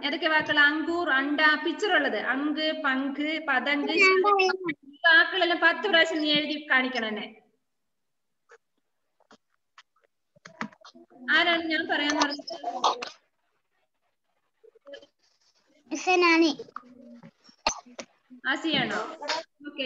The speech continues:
Speaker 1: ഞാൻ പറഞ്ഞു തരാം ഏതൊക്കെ വാക്കുകളാണ്. പേജ് നമ്പർ ട്വന്റി സെവനിലുണ്ട് ആ വാക്കുകളെല്ലാം. നിങ്ങൾ ഏതാ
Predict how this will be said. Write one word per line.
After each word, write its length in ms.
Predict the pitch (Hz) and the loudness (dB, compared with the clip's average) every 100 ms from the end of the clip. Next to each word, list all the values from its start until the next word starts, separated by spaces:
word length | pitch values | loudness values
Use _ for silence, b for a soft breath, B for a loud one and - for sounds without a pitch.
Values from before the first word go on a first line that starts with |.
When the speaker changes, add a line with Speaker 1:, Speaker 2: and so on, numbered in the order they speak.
| 269 | -4
Speaker 1:
ഞാൻ 100 | 330 349 | -2 2
പറഞ്ഞു 260 | 311 320 320 | 2 2 0
തരാം 220 | 294 277 294 269 | 2 2 2 -2
ഏതൊക്കെ 220 | 285 302 277 | -4 0 0
വാക്കുകളാണ്. 420 | 269 269 226 214 - - | 0 -2 -2 -4 -12 -4
പേജ് 240 | 302 320 330 330 | 0 2 2 0
നമ്പർ 180 | 320 359 | 2 2
ട്വന്റി 300 | 330 302 330 370 349 | 0 0 -2 -2 -2
സെവനിലുണ്ട് 500 | 294 311 302 294 269 | 0 0 0 2 2
ആ 20 | 269 | 4
വാക്കുകളെല്ലാം. 560 | 269 277 294 262 226 202 240 | 6 4 2 0 -2 -4 -6
നിങ്ങൾ 160 | 294 294 | -4 -2
ഏതാ 120 | 285 | -2